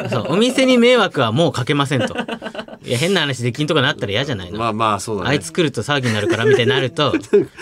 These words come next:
Speaker 1: 「スーパースターではないです」と。
Speaker 2: そうね。ちょっと悲しい説明だけども。うん。
Speaker 1: <laughs> いや、悲しくないよ。
Speaker 2: まあ、しょうがないよ。
Speaker 1: 事実なんだから。
Speaker 2: うん。
Speaker 1: で、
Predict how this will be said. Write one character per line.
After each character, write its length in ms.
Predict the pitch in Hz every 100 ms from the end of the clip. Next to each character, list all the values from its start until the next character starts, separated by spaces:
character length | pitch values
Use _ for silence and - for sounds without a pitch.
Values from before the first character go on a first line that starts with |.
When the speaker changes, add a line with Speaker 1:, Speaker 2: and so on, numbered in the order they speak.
| 135
Speaker 1:
「ス 140 | 127
ー 100 | 240
パ 140 | 226 233
ー 100 | 247
ス 60 |
タ 80 | 254
ー 40 | 214
で 60 |
は 60 | 127
な 120 | 135 165
い 60 |
で 80 | 113
す」 80 | 101
と。 40 | 95
Speaker 2:
そ 40 |
う 40 |
ね。 120 | 143 131
ち 100 | 110
ょ 40 |
っ 40 |
と 140 | - 120
悲 80 | 113
し 120 | 120
い 40 |
説 200 | 113 113
明 100 | 117
だ 100 | 117
け 60 | 110
ど 120 | 90
も。 100 | 80
う 220 | 160 254
ん。 260 | 131 - -
Speaker 1:
<laughs> 160 | 175 269
い 80 | 175
や、 140 | 160
悲 160 | 214 254
し 80 | -
く 80 |
な 80 | 160
い 60 | 123
よ。 60 | 139
Speaker 2:
ま 60 |
あ、 20 |
し 80 | 131
ょ 20 |
う 40 | 127
が 80 | 113
な 100 | 101
い 40 |
よ。 40 | 80
Speaker 1:
事 80 |
実 240 | 190 170 135
な 80 | 117
ん 60 |
だ 80 | 120
か 60 | 127
ら。 60 |
Speaker 2:
う 320 | 131 127 120 92
ん。 40 | 78 -
Speaker 1:
で、 280 | 185 220